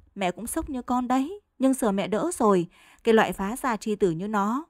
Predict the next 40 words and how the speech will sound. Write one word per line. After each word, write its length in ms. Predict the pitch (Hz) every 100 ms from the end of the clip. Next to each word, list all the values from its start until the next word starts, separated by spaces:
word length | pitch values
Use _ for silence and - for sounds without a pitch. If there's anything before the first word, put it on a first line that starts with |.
| _
có 100 | -
đứa 120 | 214 214
yêu 160 | 214
thì 140 | 185 180
đúng 180 | 190
là 260 | 277 262 170
sốc 220 | - 185
thật 120 | - -
con 180 | 208 208
ạ." 260 | 202 180 - _ _ _ _ _ _
Tôi 120 | 220
gượng 220 | 202 208 175
cười 240 | 208 175
như 160 | 190 214
mếu. 440 | 202 196 254 370 _ _ _ _ _ -
"À, 440 | 208 185 175 170 -
dạ 460 | - - 202 175 175 -
vâng." 240 | 226 208 196 _ _ _ _ _ _ _ _ _ _ _ -
Những 380 | 208 208 220 277
ngày 140 | 247
sau 160 | - 196
đó 300 | 190 185 233
tôi 100 | 269
luôn 180 | 220 202
tránh 240 | - 190
mặt 140 | 254 214
chú 160 | - 208
Tuấn, 380 | 220 208 233 339 _ _ -
chỉ 140 | 247
lúc 200 | 262 330
ngồi 160 | 226 175
ăn 180 | 240
cơm 240 | 233 247 233 - _
là 280 | - 208 180
chúng 240 | 180 208 220
tôi 200 | 240 220
mới 300 | 214 202 269
ngồi 220 | 294 185
cùng 220 | 208 185
nhau. 260 | 247 254